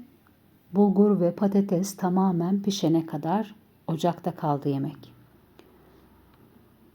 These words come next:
Yarım saat dinlendirdim. Servis tabağına aldım.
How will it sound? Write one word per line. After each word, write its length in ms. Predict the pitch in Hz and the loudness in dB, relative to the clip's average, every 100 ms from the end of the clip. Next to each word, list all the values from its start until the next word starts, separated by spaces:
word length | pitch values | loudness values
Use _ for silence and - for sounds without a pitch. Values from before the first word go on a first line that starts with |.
| _ _ _ _ _ _ _ | _ _ _ _ _ _ _
Yarım 280 | 208 226 269 | 6 8 8
saat 340 | 269 247 247 262 - | 6 4 4 2 2
dinlendirdim. 1000 | 226 208 196 185 160 151 156 202 254 - - _ _ _ _ _ _ _ - _ _ _ _ - - _ _ _ _ _ _ _ _ _ _ _ _ _ - - | 2 6 4 4 2 0 0 0 -2 -6 -20 _ _ _ _ _ _ _ -20 _ _ _ _ -20 -20 _ _ _ _ _ _ _ _ _ _ _ _ _ -20 -18
Servis 480 | - 202 220 226 | 0 2 2 0
tabağına 500 | - 233 220 202 170 | 2 2 4 2 0
aldım. 260 | 151 147 143 | -2 -4 -10